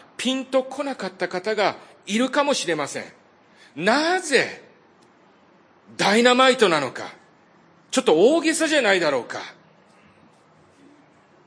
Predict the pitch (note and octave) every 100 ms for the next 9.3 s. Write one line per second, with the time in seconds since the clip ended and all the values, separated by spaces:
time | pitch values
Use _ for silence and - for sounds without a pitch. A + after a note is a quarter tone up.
0 | _ _ - - D#3 - D3+ G#2+ - _
1 | _ _ _ _ _ _ _ _ _ _
2 | _ _ _ _ _ _ _ _ _ _
3 | _ _ _ _ - E3 D3 C#3+ C#3+ C3+
4 | B2+ B2+ - _ _ _ _ _ _ _
5 | A#2+ C3+ C3+ C#3 C#3 C#3+ C#3+ - D3 D3
6 | D3 C3 B2 - - - - C3+ C3 B2+
7 | B2 G#2 - _ _ _ _ _ - -
8 | D3 C3+ - C3 B2+ B2 A#2 - A2 G#2+
9 | A2 G2